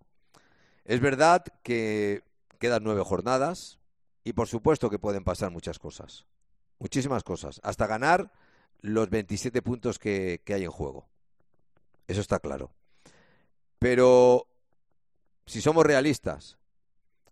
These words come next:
y objetivos, cuando un equipo lleva una dinámica de doce partidos sin ganar,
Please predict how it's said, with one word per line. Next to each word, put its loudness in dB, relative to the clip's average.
y -4
objetivos, -2
cuando -2
un -2
equipo 0
lleva 2
una -4
dinámica -2
de -2
doce 0
partidos -4
sin -12
ganar, -6